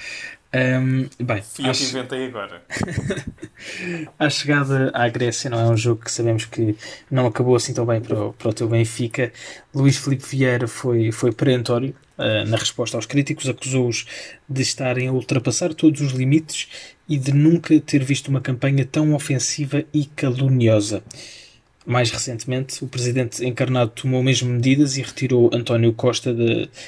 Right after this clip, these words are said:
Speaker 1: desta sua comissão de honra, assim como todos os membros ligados a ca-, a cargos públicos, acusando os críticos de hipocrisia, censura e demagogia.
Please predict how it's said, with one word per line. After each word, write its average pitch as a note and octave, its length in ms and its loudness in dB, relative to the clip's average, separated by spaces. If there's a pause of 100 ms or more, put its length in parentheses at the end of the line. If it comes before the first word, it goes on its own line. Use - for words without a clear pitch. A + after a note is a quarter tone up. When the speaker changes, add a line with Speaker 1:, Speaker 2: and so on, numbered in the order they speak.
(140)
Speaker 1:
desta A2 240 -2
sua B2+ 260 -4
comissão A#2 440 -2
de A#2 100 -2
honra, C3+ 220 0
assim B2 180 -4
como B2 220 -4
todos C#3+ 280 2
os C3+ 100 0
membros B2+ 420 2 (360)
ligados A#2+ 480 2
a A#2+ 60 0
ca-, - 460 -6 (320)
a G#2+ 60 0
cargos A#2 360 0
públicos, C#3+ 600 0 (340)
acusando C3 540 0
os A#2 100 -6
críticos C3 540 -4
de B2+ 80 0
hipocrisia, C3+ 760 2
censura C3 840 -2 (120)
e A#2+ 280 4
demagogia. B2 720 -4